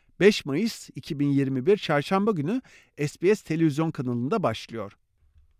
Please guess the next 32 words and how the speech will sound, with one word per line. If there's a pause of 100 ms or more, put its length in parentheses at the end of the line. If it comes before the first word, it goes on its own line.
(320)
Diziyi
ücretsiz
olarak (180)
S
B
S
On
Demand'de
de
izleyebilirsiniz. (520)
Dizinin
ikinci
ve
üçüncü
bölümleri
on
iki
ve
on
dokuz
Mayıs'ta
yayınlanacak. (600)
Tekrarlar
takip
eden
pazar
günleri (340)
S
B
S
Viceland'de
izlenebilir.